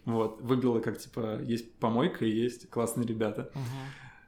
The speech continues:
Speaker 1: Потом как-то ещё была итерация, я, я это переделил, обсудил там с Никитой, что, например,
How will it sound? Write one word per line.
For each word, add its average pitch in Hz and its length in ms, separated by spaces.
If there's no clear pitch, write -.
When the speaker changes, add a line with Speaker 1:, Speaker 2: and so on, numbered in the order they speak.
Speaker 1:
Потом 127 280
как-то 127 300
ещё 120 640
была 110 260
итерация, 110 520
я, 113 220
я 113 220
это 110 140
переделил, 117 680
обсудил 117 480
там 110 400
с - 140
Никитой, 123 840
что, - 220
например, 120 480